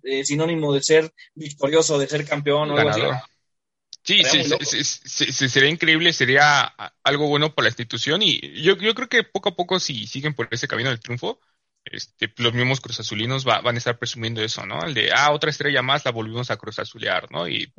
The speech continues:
Speaker 2: ahora
Speaker 1: Ujú.
Speaker 2: ya va a ser como que nos van a regresar ese bullying. Y ta-, también, pues, bueno, estos,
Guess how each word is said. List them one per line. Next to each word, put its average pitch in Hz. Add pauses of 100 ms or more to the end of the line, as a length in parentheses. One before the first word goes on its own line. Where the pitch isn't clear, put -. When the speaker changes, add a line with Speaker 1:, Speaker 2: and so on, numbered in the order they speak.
Speaker 2:
ahora 139
Speaker 1:
Ujú. 139
Speaker 2:
ya 131
va 131
a 131
ser 131
como 131
que 107 (720)
nos 127
van 135
a 147
regresar 127
ese 131
bullying. 113 (560)
Y 117
ta-, 131
también, 156 (400)
pues, 151 (460)
bueno, 196
estos, -